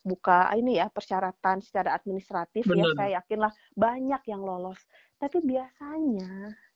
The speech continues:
Speaker 1: yang, yang diambil itu ya oke, pasti yang pintar banyak, saya yakin yang pintar banyak gitu ya.
Speaker 2: Hmm.
Speaker 1: Tapi itu saya balik lagi ke, ke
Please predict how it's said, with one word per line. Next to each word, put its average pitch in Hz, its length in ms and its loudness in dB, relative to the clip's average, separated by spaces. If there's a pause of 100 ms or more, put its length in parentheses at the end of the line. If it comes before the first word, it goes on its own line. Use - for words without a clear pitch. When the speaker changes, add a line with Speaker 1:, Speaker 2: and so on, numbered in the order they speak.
(380)
Speaker 1:
yang, 254 480 0 (240)
yang 277 260 2
diambil 240 380 2
itu 320 320 0
ya 320 100 2
oke, - 300 -2
pasti 359 240 4
yang 339 80 6
pintar 302 340 6
banyak, 269 480 2 (160)
saya 233 320 4
yakin 220 300 -2
yang 269 240 -6
pintar 330 400 -4
banyak 415 600 2 (120)
gitu 247 180 -2
ya. 277 60 -4
Speaker 2:
Hmm. - 400 0
Speaker 1:
Tapi 320 200 2 (120)
itu 392 100 -2
saya 359 160 2
balik 294 240 4
lagi 302 320 0 (640)
ke, 294 140 -2 (200)
ke 247 200 2